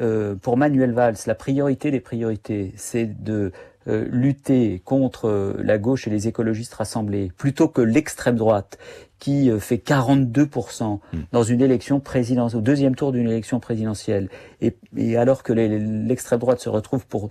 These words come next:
Speaker 1: la troisième fois dans notre pays à vingt ans d'intervalle, vingt ans d'intervalle, et que <laughs> Monsieur Valls a exercé les responsabilités, et que c'est,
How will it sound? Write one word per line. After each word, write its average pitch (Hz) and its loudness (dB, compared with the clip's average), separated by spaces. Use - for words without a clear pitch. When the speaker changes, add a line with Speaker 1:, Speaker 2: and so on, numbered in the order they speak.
Speaker 1:
la 98 -2
troisième 135 0
fois 139 0
dans 113 0
notre 113 -4
pays 110 0
à 98 0
vingt 104 0
ans 147 2
d'intervalle, 113 0
vingt 135 0
ans 147 2
d'intervalle, 113 0
et 135 4
que 151 4
<laughs> 113 -2
Monsieur 135 2
Valls 123 2
a 110 2
exercé 117 0
les 113 2
responsabilités, 107 -2
et 127 2
que - -14
c'est, - -2